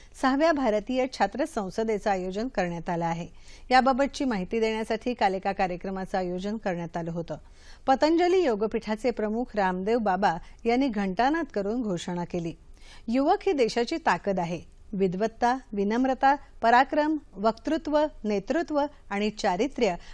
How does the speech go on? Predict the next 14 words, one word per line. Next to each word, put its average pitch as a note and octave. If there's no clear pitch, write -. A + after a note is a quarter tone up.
अशा C4
गुणांच्या A3+
जोरावर G#3
चांगल्या G#3+
व्यक्तींना A3
राजकारणात G#3+
येता G3+
येतं," A3
असं F#3
ते F3
म्हणाले. E3
युवकांनी F#4
वैज्ञानिक, A#3+
सार्वभौम G#3+